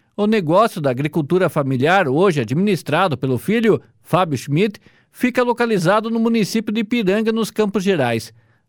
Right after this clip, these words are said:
A família tem produção de grandes culturas e sementes, faz armazenagem, além de criar bovinos e suínos, entre outras atividades agropecuárias. O grande volume de produção gera um gasto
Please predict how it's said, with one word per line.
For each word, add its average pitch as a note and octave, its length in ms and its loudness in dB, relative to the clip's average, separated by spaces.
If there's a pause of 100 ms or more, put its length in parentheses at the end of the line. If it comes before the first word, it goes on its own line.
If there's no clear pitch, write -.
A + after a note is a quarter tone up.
A C#3+ 60 -2
família E3 460 0
tem A3+ 120 -2
produção A3 480 0
de A3 140 2
grandes G#3 340 0
culturas G#3+ 540 -2
e G3+ 80 0
sementes, F3+ 640 0 (300)
faz D#3 240 2
armazenagem, C#3 880 0 (240)
além G3+ 320 2
de A3+ 140 -2
criar D#3+ 420 2
bovinos G3+ 640 0
e A3+ 100 0
suínos, A3 560 0 (240)
entre A#3+ 460 -2
outras G3 420 0
atividades D3+ 800 0
agropecuárias. A#2+ 880 -4 (340)
O G3 120 2
grande A3+ 260 2
volume G#3 380 2
de G3 100 0
produção A3 600 0
gera A#3+ 280 0
um B3 140 -4
gasto A#3 420 0